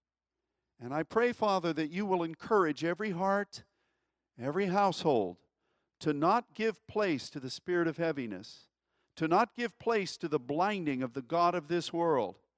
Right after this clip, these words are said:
but to hold fast to what you've promised and to what lies ahead with you. We encourage ourselves in the Lord, and we thank you.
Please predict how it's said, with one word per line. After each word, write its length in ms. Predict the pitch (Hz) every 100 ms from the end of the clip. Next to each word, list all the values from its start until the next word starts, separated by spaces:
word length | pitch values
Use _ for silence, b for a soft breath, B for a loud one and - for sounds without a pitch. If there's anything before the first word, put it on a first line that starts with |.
| _ _ _ _ _ _ -
but 160 | 143
to 100 | 139
hold 360 | 127 160 226 214
fast 460 | - 202 165 123 -
to 60 |
what 200 | 135 135 -
you've 260 | 143 160
promised 720 | - 165 131 101 95 - - _ _ _ _ _ _ _
and 180 | - 127
to 100 | 135
what 280 | 131 147 147 _ _ _
lies 380 | 120 131 151 143
ahead 560 | 139 156 135 107 104 - _ _ _ _ -
with 380 | 104 139 131
you. 260 | 131 127 101 127
We 220 | 127 185
encourage 720 | 147 127 - - 254 180 135
ourselves 640 | 139 127 127 - 135 117 -
in 240 | 165 170 170
the 100 | 170
Lord, 360 | 190 180 127 b b b -
and 260 | 160 160
we 160 | 156 175
thank 560 | - _ 262 254 - -
you. 240 | 123 85